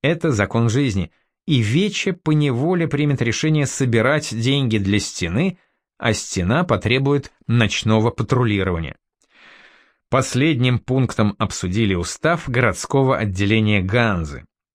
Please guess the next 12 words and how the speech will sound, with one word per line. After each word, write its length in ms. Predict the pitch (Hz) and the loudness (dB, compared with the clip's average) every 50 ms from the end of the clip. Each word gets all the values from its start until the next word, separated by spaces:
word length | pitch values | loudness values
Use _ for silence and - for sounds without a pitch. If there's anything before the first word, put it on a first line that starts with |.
| _ _ | _ _
Псковитяне 520 | _ - - - 90 90 - 127 123 120 110 | _ -10 -6 -4 -4 -2 0 0 0 2 2
никак 400 | 104 101 95 - 131 127 - - | 0 0 0 -2 -4 -4 -2 0
не 60 | 123 | 0
могли 300 | 113 110 107 104 110 123 | 2 2 2 2 2 0
поверить 580 | 113 - 113 104 104 123 143 147 135 - - - _ _ _ _ | 0 0 0 0 2 2 2 0 0 -2 -6 -14 _ _ _ _
в 160 | - 104 98 | -4 0 2
необременительные 1040 | 123 131 143 139 120 123 127 131 127 135 151 180 180 - - 175 170 170 165 160 160 | 2 2 2 2 2 2 0 2 0 0 0 -2 -2 -2 -2 0 2 2 2 0 0
условия 580 | - 143 120 - - 127 135 143 139 131 135 120 | 0 -2 -4 -2 -2 0 2 2 2 2 0 0
вступления 680 | - - - 117 - - 113 123 135 135 131 127 127 - | -2 -2 -4 -4 -2 0 0 2 2 2 0 0 -2 -4
в 100 | - - | -10 -6
торговый 500 | - - 117 107 101 104 113 107 107 107 | -2 0 0 0 2 2 2 2 2 0
союз. 440 | 104 - - 101 95 90 85 - - | -2 -2 -2 -2 -2 -2 -4 -6 -12